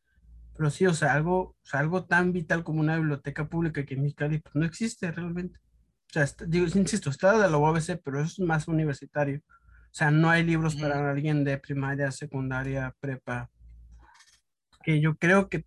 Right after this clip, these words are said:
Speaker 1: es algo que también deberíamos de tener acceso. Por ejemplo, las,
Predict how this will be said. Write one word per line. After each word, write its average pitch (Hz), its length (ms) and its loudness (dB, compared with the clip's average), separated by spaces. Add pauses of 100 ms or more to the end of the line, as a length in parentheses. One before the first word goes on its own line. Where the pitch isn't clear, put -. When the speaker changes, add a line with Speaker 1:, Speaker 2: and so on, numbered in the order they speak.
Speaker 1:
es 151 220 -4
algo 156 260 -2
que 151 100 -12
también 135 320 -2
deberíamos 139 640 0
de 135 100 -6
tener 135 280 -2
acceso. - 460 -6 (180)
Por - 80 -20
ejemplo, 156 260 -2
las, 143 440 0